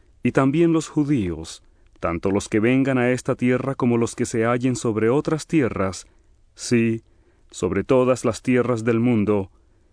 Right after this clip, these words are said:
he aquí estarán ebrios de iniquidad y de toda clase de abominaciones. Y cuando venga ese día, los visitará el Señor de los ejércitos con truenos y con terremotos,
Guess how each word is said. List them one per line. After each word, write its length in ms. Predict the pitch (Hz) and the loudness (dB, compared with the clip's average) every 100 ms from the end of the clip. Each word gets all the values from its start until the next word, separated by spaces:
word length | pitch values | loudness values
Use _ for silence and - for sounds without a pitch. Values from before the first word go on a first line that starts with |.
| _ _ _ | _ _ _
he 140 | 104 | 0
aquí 640 | 98 92 - 107 107 107 - | 0 -2 -2 0 0 -2 -4
estarán 500 | 104 101 - 120 139 | -6 -2 -2 0 2
ebrios 440 | 156 98 92 92 | 2 2 -2 -2
de 80 | 95 | 0
iniquidad 760 | 95 98 - 101 107 107 101 107 _ _ _ | 0 0 -2 0 2 0 -2 -10 _ _ _
y 100 | - | -2
de 140 | 101 95 | 0 0
toda 300 | - 123 135 | 0 0 -2
clase 420 | - 104 - 101 | -2 -4 -2 -2
de 120 | 90 | 0
abominaciones. 1080 | 90 95 92 95 98 - 98 82 82 - - _ _ _ _ _ - _ _ _ _ - | 0 0 0 -2 -2 -4 -2 -2 -6 -10 -18 _ _ _ _ _ -20 _ _ _ _ -4
Y 140 | 101 | -2
cuando 340 | - 101 107 | 2 2 4
venga 380 | 120 156 165 156 | 4 2 2 -2
ese 240 | 147 - 131 | -2 -2 0
día, 500 | 104 85 78 78 - _ _ _ | 0 -2 -6 -12 -18 _ _ _
los 220 | 80 80 | -10 -6
visitará 600 | 87 - 123 117 127 131 | -4 -4 0 2 2 2
el 60 | 131 | 0
Señor 440 | - 120 127 123 | 0 0 0 0
de 100 | 123 | -2
los 160 | 120 120 | -2 -2
ejércitos 640 | 98 131 123 131 - 117 | -2 -2 0 -2 -2 -2
con 220 | 131 120 | 0 0
truenos 440 | - 135 135 139 - | 2 2 2 0 -2
y 60 | |
con 180 | 123 123 | -2 -2
terremotos, 880 | 131 117 127 131 104 92 92 - - | 0 -2 0 0 0 -4 -6 -8 -16